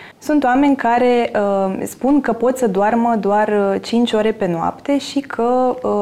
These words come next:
au aceeași performanță ca în restul zilelor. Uh, poate că da, se întâmplă asta, uh, o zi, două, dar, uh, pe termen lung, uh, cu siguranță performanțele sunt, uh,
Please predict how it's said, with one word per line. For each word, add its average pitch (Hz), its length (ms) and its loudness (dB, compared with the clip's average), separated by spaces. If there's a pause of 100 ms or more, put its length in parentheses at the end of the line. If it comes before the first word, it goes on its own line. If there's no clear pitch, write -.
(200)
au 240 100 2
aceeași 233 320 0
performanță 208 1080 -2 (120)
ca 208 320 0
în 202 60 -2
restul 196 360 -2
zilelor. 165 520 -4 (840)
Uh, 202 200 0
poate 285 300 0
că 226 180 0 (160)
da, 185 400 0 (100)
se 220 320 2
întâmplă 247 360 0
asta, 190 640 -2 (300)
uh, 180 380 -4
o 190 140 0
zi, 196 200 0
două, 185 420 0 (220)
dar, 226 340 0
uh, 269 300 2
pe 240 100 0
termen 240 440 0
lung, 233 400 0
uh, 214 480 0 (220)
cu - 80 -4
siguranță 220 540 0
performanțele 202 800 -2
sunt, 196 520 -6
uh, 175 360 -4